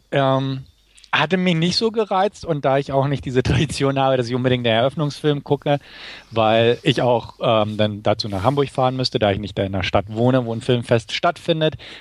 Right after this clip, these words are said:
hatte ich den dann nicht gerasen. Reizt mich bedingt, muss ich sagen, auch so vom Trailer her, der ja inzwischen raus ist.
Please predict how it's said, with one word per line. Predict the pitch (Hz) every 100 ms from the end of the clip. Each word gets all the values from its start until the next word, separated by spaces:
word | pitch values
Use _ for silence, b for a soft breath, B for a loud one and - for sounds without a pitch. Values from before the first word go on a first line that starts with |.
| B
hatte | 117
ich | 117
den | - 113
dann | 110
nicht | 117 127 - -
gerasen. | 127 120 120 - B B
Reizt | - 139 170 -
mich | 165 165 - _ _
bedingt, | - 120 123 120 151 269 - -
muss | 165
ich | 175 156
sagen, | 165 170 170
auch | 151
so | 156 139
vom | 127 113
Trailer | - 143 175
her, | 170 165 160
der | 147
ja |
inzwischen | 143 135 156 131 156
raus | 147 143 143
ist. | - 160 143 -